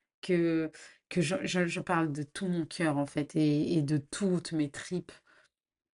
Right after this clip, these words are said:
euh, de ce que j'ai pu voir. Et je vous souhaite vraiment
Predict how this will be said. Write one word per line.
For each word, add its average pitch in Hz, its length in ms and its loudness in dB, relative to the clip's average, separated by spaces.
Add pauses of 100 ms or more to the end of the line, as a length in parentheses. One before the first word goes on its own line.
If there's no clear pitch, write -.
(220)
euh, 156 280 2
de 147 180 0
ce 139 100 -4
que 170 140 0
j'ai 156 140 2
pu 143 180 -8
voir. 156 200 -4
Et 156 120 0
je 143 120 -4
vous 160 80 -8
souhaite 143 280 -4
vraiment 156 480 -2